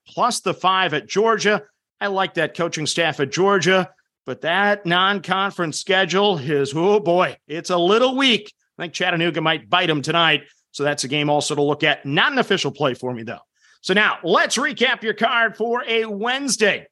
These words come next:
I'm all over the board today. In college basketball, we're on North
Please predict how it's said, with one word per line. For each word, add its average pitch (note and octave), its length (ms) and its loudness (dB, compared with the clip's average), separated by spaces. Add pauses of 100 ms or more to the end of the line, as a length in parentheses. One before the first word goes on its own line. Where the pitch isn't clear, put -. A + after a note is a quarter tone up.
I'm G#3 180 -8
all F3 240 2
over C#3+ 160 -2
the B2+ 60 -8
board B2 280 -8
today. G#3+ 480 0 (300)
In A#3+ 220 -2
college B3 320 0
basketball, G#3+ 600 -2
we're A3 120 0
on B3 240 2
North C4+ 260 -2